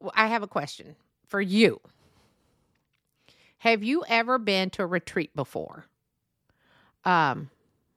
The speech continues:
of course, when you, a lot of people hear retreat, the first thing they think, "Oh, it's a, it's a religious retreat. It's a cr-," no, I don't wanna go. No, actually, some of those are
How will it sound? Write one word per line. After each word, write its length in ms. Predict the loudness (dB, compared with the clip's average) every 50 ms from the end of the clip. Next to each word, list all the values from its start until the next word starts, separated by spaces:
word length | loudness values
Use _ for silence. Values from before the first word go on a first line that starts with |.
| _ _ -12
of 100 | -10 -4
course, 260 | -2 0 0 0 -2
when 140 | -6 -4 -2
you, 140 | -2 0 0
a 80 | 0 0
lot 180 | 2 0 0
of 60 | 0
people 240 | -2 -6 -6 -6 -10
hear 160 | -6 -4 -4
retreat, 460 | -4 -4 -6 -8 -6 -6 -6 -6 -6 -8
the 60 | -12
first 280 | -8 -8 -8 -8 -8
thing 140 | -10 -12 -12
they 100 | -12 -12
think, 240 | -12 -12 -12 -12 -12 -12
"Oh, 420 | -12 -10 -8 -8 -8 -8 -8 -10
it's 200 | -12 -12 -12 -10
a, 160 | -10 -10 -10 -12 -14 -20 -20 -20 -20 _ _
it's 220 | -10 -10 -8 -8
a 60 | -8
religious 600 | -8 -6 -6 -6 -6 -6 -6 -8 -8 -10 -10 -8
retreat. 540 | -10 -10 -10 -12 -14 -10 -8 -6 -6 -6 -6
It's 160 | -8 -10 -10
a 60 | -12
cr-," 140 | -10 -8 -10
no, 360 | -8 -6 -6 -6 -4 -4 -4
I 120 | -4 -4 -4
don't 120 | -4 -6
wanna 180 | -6 -6 -8 -8
go. 180 | -8 -8 -8
No, 160 | -6 -6 -6 -6
actually, 460 | -6 -8 -10 -10 -10 -8 -8 -8 -8
some 240 | -6 -6 -6 -6 -6
of 100 | -4 -4
those 260 | -2 -2 -2 -2 -4
are 200 | -2 -2 -2